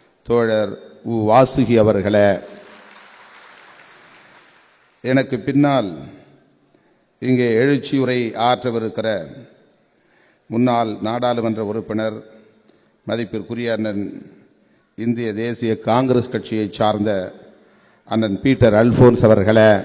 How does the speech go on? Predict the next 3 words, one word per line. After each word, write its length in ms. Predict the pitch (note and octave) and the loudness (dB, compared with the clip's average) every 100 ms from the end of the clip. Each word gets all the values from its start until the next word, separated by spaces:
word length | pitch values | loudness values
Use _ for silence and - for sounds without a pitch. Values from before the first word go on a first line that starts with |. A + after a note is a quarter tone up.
| - - - - - - - - - - - - - _ - _ _ _ _ _ _ _ | -6 -18 -20 -20 -20 -20 -20 -20 -20 -20 -20 -20 -20 _ -20 _ _ _ _ _ _ _
தலைவர் 340 | C3 B2+ B2 A#2 | -2 0 0 -2
கலைஞர் 460 | A#2+ C#3+ D3 C#3+ | -2 2 2 2
அவர்களின் 440 | C3+ B2+ B2 A#2+ | 0 -2 -2 -2